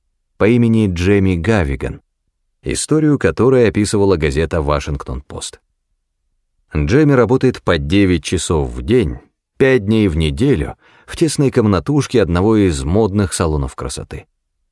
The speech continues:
Её клиенты платят целых двести восемьдесят пять долларов за то, чтобы она промелировала им локоны,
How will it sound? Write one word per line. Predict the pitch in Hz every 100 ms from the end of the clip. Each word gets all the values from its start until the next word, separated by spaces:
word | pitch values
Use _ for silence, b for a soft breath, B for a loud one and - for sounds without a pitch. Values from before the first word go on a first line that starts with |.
| _ _ _
Её | - 95 92
клиенты | 85 73 69 123 98 71
платят | 101 127 127
целых | - 139 123 95
двести | 80 90 127 135 - 131
восемьдесят | 98 123 117 113 107 101 92
пять | 98 82 67
долларов | 123 151 107 80 64 62
за | 71
то, | 95 127
чтобы | - 90 80
она | 80 92
промелировала | - 87 87 87 98 87 78 78
им | 69 64
локоны, | 69 147 - 64 67